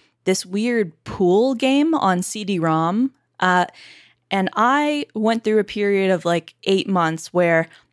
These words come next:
I would spend hours just with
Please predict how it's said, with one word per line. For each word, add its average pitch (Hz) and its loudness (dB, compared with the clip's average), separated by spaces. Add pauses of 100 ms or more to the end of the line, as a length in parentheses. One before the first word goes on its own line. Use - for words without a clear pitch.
(240)
I 208 4
would 247 0
spend 226 0
hours 202 0 (100)
just - -2
with 196 -2